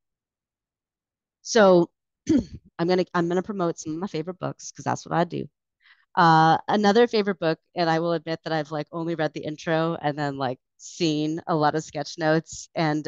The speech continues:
a lovely webinar by Peter Liljedahl, uh, is Building Thinking Classrooms. Um, so if you've heard of Building Thinking Classrooms, like,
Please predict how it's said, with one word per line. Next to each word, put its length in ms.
a 200
lovely 340
webinar 520
by 120
Peter 260
Liljedahl, 580
uh, 180
is 180
Building 400
Thinking 340
Classrooms. 760
Um, 560
so 440
if 160
you've 140
heard 220
of 80
Building 280
Thinking 240
Classrooms, 640
like, 220